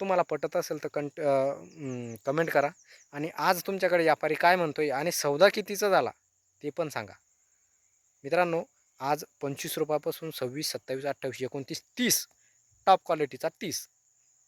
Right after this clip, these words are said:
ते सौदे आज झालेले आहे मित्रांनो. आणि याच्यात काय झालं आहे आता मित्रांनो, परत आणखी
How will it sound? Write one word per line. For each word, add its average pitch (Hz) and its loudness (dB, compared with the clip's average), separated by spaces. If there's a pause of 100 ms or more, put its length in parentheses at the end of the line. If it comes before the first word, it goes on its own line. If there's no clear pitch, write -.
(180)
ते 151 -10
सौदे 123 -6
आज 120 -4 (240)
झालेले 117 -4
आहे 131 -2
मित्रांनो. 107 -8 (640)
आणि 147 -2
याच्यात 160 0
काय 180 6
झालं 139 4
आहे 139 4
आता 143 -2
मित्रांनो, 151 -4 (1000)
परत 170 6
आणखी 156 0